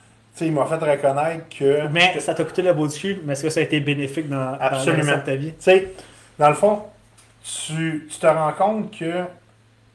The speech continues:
Speaker 1: ce qui m'a appris, ce gars-là, c'est que j'avais besoin de reconnaissance dans la vie. Tu sais, il m'a fait, il m'a fait comprendre, il dit, « Joe, » il dit, « regarde, la reconnaissance, t'en as pas de besoin. » Il dit, « La reconnaissance, mais qu'elle vienne dans, dans de toi-même, puis que tu sais que tu donnes du bon stock, là. »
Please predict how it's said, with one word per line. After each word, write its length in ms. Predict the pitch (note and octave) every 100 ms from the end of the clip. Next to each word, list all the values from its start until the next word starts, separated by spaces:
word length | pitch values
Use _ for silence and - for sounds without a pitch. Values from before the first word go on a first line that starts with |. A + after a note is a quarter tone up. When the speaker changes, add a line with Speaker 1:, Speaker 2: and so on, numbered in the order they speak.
| _
Speaker 1:
ce 160 | - -
qui 140 | - D3+
m'a 140 | D3
appris, 340 | C3+ D#3 F#3+
ce 60 | D3
gars-là, 460 | C3 B2+ C3+ D3+ -
c'est 240 | - C#3
que 220 | - C3+
j'avais 300 | A#2 B2 B2
besoin 380 | B2 A#2+ A2+ C#3+
de 120 | D3
reconnaissance 960 | A2+ G#2+ A2 C3 B2 A2 - A#2 A2+ G2+
dans 80 | G2
la 60 |
vie. 200 | F#2 F2+ _ _ _ _ _ _ - _ - _
Tu 40 | -
sais, 120 | F3
il 60 | E3
m'a 120 | C#3
fait, 140 | D#3+ D3+
il 60 | C#3+
m'a 100 | C3+
fait 140 | -
comprendre, 380 | - C3 D#3 E3+
il 60 | C3+
dit, « 120 | A#2+
Joe, » 240 | - D#3+ F#3
il 60 | C3
dit, « 120 | A#2+
regarde, 400 | A2+ C3 D3+ D#3 - - _ - - _ A#2+
la 160 | A#2 B2
reconnaissance, 760 | B2 C#3+ C3+ B2 - E3 E3+ -
t'en 160 | B2+
as 80 | A#2
pas 160 | - C#3
de 60 |
besoin. » 440 | A#2 A2+ A2+ C3+ E3
Il 120 | B2+
dit, « 260 | G#2+ A#2 C3
La 120 | B2
reconnaissance, 640 | A#2 B2 C3+ B2+ F3 F3 E3
mais 100 | C3
qu'elle 180 | C3 A2+
vienne 260 | C3 D3 B2
dans, 140 | B2
dans 280 | A#2+ C3+ C#3+
de 40 |
toi-même, 460 | - B2 A#2 - E3+
puis 100 | -
que 140 | B2
tu 60 | -
sais 240 | - - E3
que 140 | B2+
tu 180 | G2+ -
donnes 220 | C3+ C3+
du 100 | B2
bon 180 | A#2 A2
stock, 360 | A2 - E3+
là. » 60 | F3+